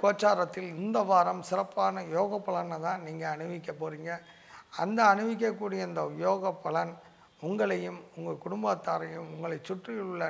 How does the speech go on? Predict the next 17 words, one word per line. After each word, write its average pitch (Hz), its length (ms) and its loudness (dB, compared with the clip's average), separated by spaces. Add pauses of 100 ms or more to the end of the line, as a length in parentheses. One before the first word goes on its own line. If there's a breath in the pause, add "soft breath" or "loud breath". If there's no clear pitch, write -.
(160)
நட்பு 151 320 -8 (120)
வட்டாரங்களையும் 175 920 -2
உற்சாகப்படுத்திக்கிட்டே 175 1040 -4
இருக்கும். 175 300 -8 (480 loud breath)
உங்கள் 185 300 2
வார்த்தைக்கு 190 520 6 (120)
மதிப்புகள் 175 640 -4
கூடும். 196 340 0 (460 soft breath)
உங்களால் 202 800 4 (160)
பலருடைய 190 880 4 (1400)
பிரச்சனைகளுக்கு 196 760 -2
உண்டான 170 380 0 (160)
தீர்வுகளை 196 560 -2 (220)
சரியான 202 540 2
முறையில் 170 360 -2
எடுத்துக்கொள்-, 165 640 -8 (220)
கொடுக்கக்கூடிய 160 640 -6